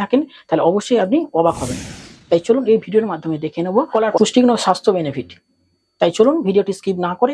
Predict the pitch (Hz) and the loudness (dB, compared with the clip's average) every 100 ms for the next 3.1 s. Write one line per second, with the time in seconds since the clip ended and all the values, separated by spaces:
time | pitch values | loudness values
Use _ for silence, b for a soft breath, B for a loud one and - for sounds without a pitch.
0 | 277 202 220 196 170 175 - 196 220 220 | -2 -6 -2 -2 0 -2 -4 -2 0 0
1 | 180 202 202 - 170 - 156 160 - 190 | 2 2 0 0 -2 0 0 0 -2 0
2 | 208 277 285 165 220 190 147 151 147 131 | 2 2 2 0 0 2 0 -2 -4 -6
3 | 123 | -10